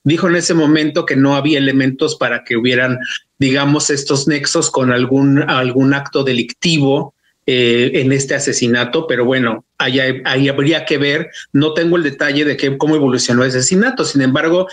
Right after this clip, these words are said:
este personaje tenía la relación directa con la Policía Federal Mexicana y supuestamente era el que hacía como todos los contubernios, y eso es lo que detalla el rey Zambada, básicamente.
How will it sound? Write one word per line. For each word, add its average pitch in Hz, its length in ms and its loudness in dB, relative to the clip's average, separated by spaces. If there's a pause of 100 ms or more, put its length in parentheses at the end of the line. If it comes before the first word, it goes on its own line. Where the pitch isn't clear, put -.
(220)
este 175 240 -2
personaje 160 720 0
tenía 156 440 2
la 151 140 0
relación 135 440 -2
directa 143 480 0
con 120 140 0
la 120 140 -2
Policía 147 560 0
Federal 123 420 0
Mexicana 143 640 -2 (320)
y 165 140 2
supuestamente 151 800 0
era 139 140 0
el 139 100 -4
que 139 120 -4
hacía 139 340 -2
como 120 240 -2
todos 131 260 0
los 123 140 -2
contubernios, 113 760 -2
y 127 60 2
eso 127 180 0
es 135 100 0
lo 127 120 -2
que 127 100 -2
detalla 135 680 -2 (260)
el 127 100 0
rey 135 180 0
Zambada, 139 640 0
básicamente. 120 840 -2